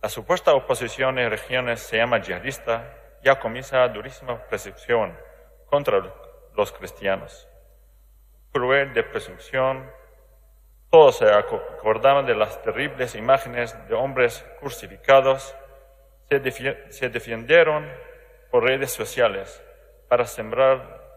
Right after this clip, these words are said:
el terror desde Raqqa, el norte de mi país.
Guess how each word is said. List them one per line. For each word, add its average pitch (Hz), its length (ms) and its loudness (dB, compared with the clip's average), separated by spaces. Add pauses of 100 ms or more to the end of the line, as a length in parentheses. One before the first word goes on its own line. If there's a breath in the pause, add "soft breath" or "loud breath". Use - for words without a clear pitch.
(280)
el 131 100 -4
terror 127 400 0
desde 123 300 -2
Raqqa, 117 440 0 (1400)
el 123 120 -6
norte 156 240 0
de 113 60 2
mi 101 120 -8
país. - 640 -4